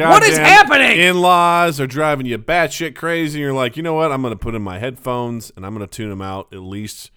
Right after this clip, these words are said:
Speaker 2: for sixty to ninety minutes."
Speaker 1: We're here for you.
Speaker 2: Yes.
Speaker 1: That's all I'm saying is we're here for you.
Speaker 2: And as you prepare
Speaker 1: Let us be there for you.
Speaker 2: for your lovely, lively,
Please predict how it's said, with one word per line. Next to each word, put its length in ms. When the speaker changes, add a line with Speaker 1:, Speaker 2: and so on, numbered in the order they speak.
Speaker 2:
for 440
sixty 400
to 100
ninety 240
minutes." 320
Speaker 1:
We're 180
here 440
for 260
you. 160
Speaker 2:
Yes. 280
Speaker 1:
That's 80
all 200
I'm 80
saying 360
is 120
we're 100
here 280
for 240
you. 200
Speaker 2:
And 80
as 200
you 160
prepare 640
Speaker 1:
Let 120
us 140
be 300
there 200
for 280
you. 180
Speaker 2:
for 140
your 200
lovely, 480
lively, 880